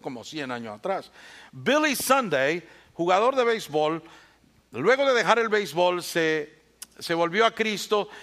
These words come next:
y se volvió un predicador muy famoso. Y Billy Sunday dijo lo siguiente: "Hay más hombres fracasando por falta de propósitos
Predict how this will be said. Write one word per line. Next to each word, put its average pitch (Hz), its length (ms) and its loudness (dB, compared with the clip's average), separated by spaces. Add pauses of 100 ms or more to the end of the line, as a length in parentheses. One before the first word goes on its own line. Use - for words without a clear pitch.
(140)
y 233 400 -2 (160)
se - 140 -6
volvió 170 280 0
un 196 100 -4
predicador 175 600 0
muy 202 220 -2
famoso. 202 540 -2 (220)
Y 151 100 -8
Billy 277 300 0
Sunday 233 420 0
dijo 175 240 -2
lo 180 120 0
siguiente: 147 600 -8 (840)
"Hay 277 200 6
más 285 320 2
hombres 254 500 2
fracasando 196 1300 2 (340)
por 190 220 2
falta 262 400 4
de 233 120 2
propósitos 175 840 -2